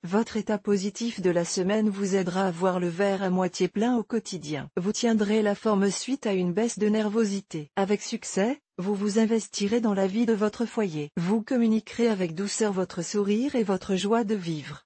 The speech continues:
Saisissez cette belle opportunité pour vous libérer des tâches que vous considérez par habitude comme des corvées. Ménage, repassage, rangement, cuisine ou même faire le tri. Vous en tirerez une grande satisfaction.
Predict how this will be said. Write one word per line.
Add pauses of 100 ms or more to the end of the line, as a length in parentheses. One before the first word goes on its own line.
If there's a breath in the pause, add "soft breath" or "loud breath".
Saisissez
cette
belle
opportunité
pour
vous
libérer
des
tâches
que
vous
considérez
par
habitude
comme
des
corvées.
Ménage, (220)
repassage, (220)
rangement, (180)
cuisine
ou
même
faire
le
tri.
Vous
en
tirerez
une
grande
satisfaction.